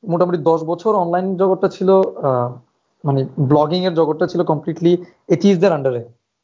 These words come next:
তো ওনারাই কোয়েশ্চেন করতেন, ওনারাই আনসার দিতেন, পচাতেন। আহ, ইসলামকে ছোট করার ব্যাপারে মনে করেন যে, আহ, বা সংশয়বাদিতাকে তুলে ধরার ব্যাপারে যে পদক্ষেপ ওনারা নিয়েছিলেন,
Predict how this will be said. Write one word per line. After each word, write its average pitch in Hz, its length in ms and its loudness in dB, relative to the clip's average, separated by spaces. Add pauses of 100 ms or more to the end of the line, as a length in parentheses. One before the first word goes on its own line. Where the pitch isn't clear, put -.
(140)
তো 165 220 2
ওনারাই 185 300 0
কোয়েশ্চেন 185 280 -4
করতেন, 175 280 -2
ওনারাই 160 260 0
আনসার 170 260 -4
দিতেন, 160 360 -2 (140)
পচাতেন। 156 500 0 (560)
আহ, 139 480 0
ইসলামকে 160 420 -2
ছোট 160 200 0
করার 160 260 2
ব্যাপারে 151 480 2
মনে 139 200 -2
করেন 143 300 0
যে, 131 240 4 (500)
আহ, 135 300 0 (360)
বা 139 140 2
সংশয়বাদিতাকে 156 1160 0
তুলে 151 240 0
ধরার 156 220 2
ব্যাপারে 156 440 0 (220)
যে 131 360 2 (220)
পদক্ষেপ 165 320 2
ওনারা 170 200 2
নিয়েছিলেন, 147 400 -4